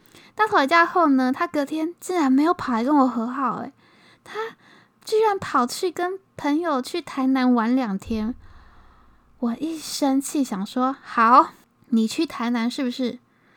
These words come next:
那我就去南韩。”马上订了隔天的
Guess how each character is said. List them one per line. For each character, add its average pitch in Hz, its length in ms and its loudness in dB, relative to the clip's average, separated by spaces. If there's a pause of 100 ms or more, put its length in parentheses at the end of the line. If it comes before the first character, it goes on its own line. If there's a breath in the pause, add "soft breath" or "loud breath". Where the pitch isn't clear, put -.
(320 soft breath)
那 392 160 2
我 269 80 4
就 330 140 0
去 381 160 -2
南 311 260 2
韩。” 294 380 -2 (440 soft breath)
马 233 320 2
上 359 360 -2
订 339 180 -4
了 247 160 0
隔 226 180 -4
天 277 160 -2
的 247 200 -4